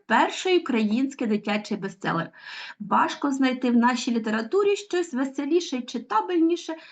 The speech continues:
ніж ця неперевершена книжка Всеволода Нестайка. До речі, Тореадори з Васюківки внесено до особливо почесного списку Андерсена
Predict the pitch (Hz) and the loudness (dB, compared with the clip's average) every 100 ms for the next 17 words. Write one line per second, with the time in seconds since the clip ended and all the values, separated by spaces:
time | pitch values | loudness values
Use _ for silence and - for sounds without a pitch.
0 | - - 262 247 - 262 233 233 - 202 | -20 -8 -6 -6 -4 2 2 2 -6 -6
1 | 214 285 269 220 214 208 - 196 214 339 | -4 -4 -2 0 0 -2 -4 -6 -2 -4
2 | 466 - 262 - 254 220 190 175 - - | -4 -8 -8 -4 -4 -4 -6 -10 -8 -8
3 | - - _ _ - - - 214 202 180 | -8 -16 _ _ -20 -18 -6 0 0 0
4 | 220 - 190 175 190 185 190 214 330 330 | -4 -2 0 0 0 0 0 -2 -2 0
5 | 480 480 415 233 226 427 440 370 349 277 | 0 0 0 2 2 0 2 2 4 4
6 | 370 339 330 302 220 214 339 392 392 - | 4 2 0 -2 2 2 2 0 -2 -2
7 | 269 - 247 269 247 220 214 - 220 233 | -6 -2 -4 -2 -2 -2 -4 -6 -4 -4
8 | - 208 - 330 370 349 - 330 320 | -4 -4 0 0 0 -2 -2 2 2